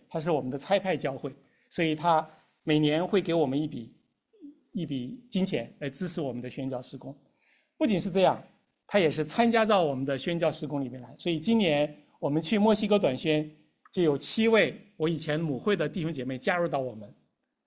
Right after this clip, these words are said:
那还有怎么来参与呢？我们最希望的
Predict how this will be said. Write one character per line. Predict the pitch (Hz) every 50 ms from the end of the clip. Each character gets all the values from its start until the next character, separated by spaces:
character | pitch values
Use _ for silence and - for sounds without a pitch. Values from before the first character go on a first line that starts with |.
| _ _ _
那 | - 185 175 170 160 151 151 - - _ _ _ _ _ _ _ _ _ _ _ _ _ _ _ _ _ _ _ _ _ _ _ _ _
还 | _ - 220
有 | 294 277
怎 | 220 196
么 | 180
来 | 185 196
参 | 196 - 214 233 214
与 | 190
呢？ | 185 190 185 - - - - _ _ _ _ _
我 | _ 135
们 | 127 135
最 | - 196
希 | 170 - - 190
望 | 175 185 156 151
的 | 139 135 113 - -